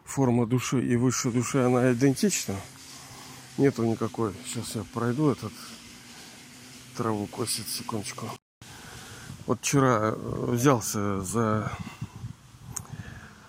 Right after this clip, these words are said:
старый такой проект, который, мне кажется, он очень хороший. Он немножко связан с букварём.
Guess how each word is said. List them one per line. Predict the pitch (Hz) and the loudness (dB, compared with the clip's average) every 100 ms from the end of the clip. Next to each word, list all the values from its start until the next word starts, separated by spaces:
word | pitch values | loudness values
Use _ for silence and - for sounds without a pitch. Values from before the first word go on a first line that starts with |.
| - | -12
старый | - - 131 113 | -4 2 2 4
такой | 110 107 113 | 0 0 0
проект, | - 135 165 - | 4 6 6 2
который, | - 123 110 110 | -4 -2 0 2
мне | 107 101 113 120 120 | 2 2 2 4 4
кажется, | 123 98 - | 2 0 -2
он | 110 107 | 0 2
очень | 107 117 | 0 -2
хороший. | - 127 180 - 113 | 2 4 4 4 4
Он | 117 | 6
немножко | 139 143 160 - | 8 8 6 4
связан | 123 139 135 120 123 | 4 4 4 4 0
с | - - - | 0 2 4
букварём. | - - - 123 135 135 104 90 - | 6 4 4 6 6 6 6 2 0